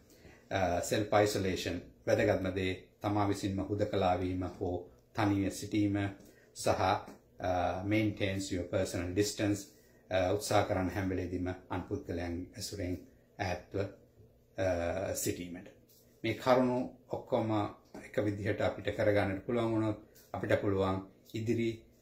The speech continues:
අ, දින කීපය එහෙම නැත්නම් සති කීපය එහෙම නැත්නම් ඉදිරි අඩුම තරමේ මාස තුන ඇතුළත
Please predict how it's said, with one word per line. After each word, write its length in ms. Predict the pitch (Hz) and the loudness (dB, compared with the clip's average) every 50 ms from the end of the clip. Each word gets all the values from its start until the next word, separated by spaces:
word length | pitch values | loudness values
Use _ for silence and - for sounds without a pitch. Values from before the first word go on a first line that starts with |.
| _ _ - | _ _ -4
අ, 80 | 101 98 95 92 95 95 95 - - - - - 107 104 | 0 0 2 2 2 0 -2 -4 -6 -12 -14 -10 -6 -2
දින 220 | 101 110 107 110 104 | 0 2 2 2 0
කීපය 340 | - 104 104 104 - - 101 | 0 0 0 0 2 4 4
එහෙම 140 | 101 101 | 4 4
නැත්නම් 240 | 104 101 - - 95 | 2 0 0 0 -2
සති 300 | 92 - 104 101 - 110 | 0 2 0 0 0 -2
කීපය 320 | 101 - 107 101 - - 98 | -4 -2 -2 -2 0 0 0
එහෙම 80 | 95 | 0
නැත්නම් 380 | 95 90 90 - - 95 92 90 - - - - - _ - | 0 -2 -4 -4 -4 -4 -4 -4 -6 -12 -20 -20 -18 _ -4
ඉදිරි 300 | 107 98 101 101 98 - - - - | -2 -2 -2 -2 -4 -6 -10 -8 -4
අඩුම 220 | 107 117 120 117 - | -2 0 2 2 4
තරමේ 260 | 113 104 104 104 101 | 4 4 4 4 4
මාස 480 | 98 95 95 101 104 98 104 113 107 | 2 2 0 0 2 2 2 2 2
තුන 220 | - 104 - 117 113 | 0 -4 -4 -2 0
ඇතුළත 420 | 113 107 101 107 95 92 - - | 2 0 2 0 0 -2 0 0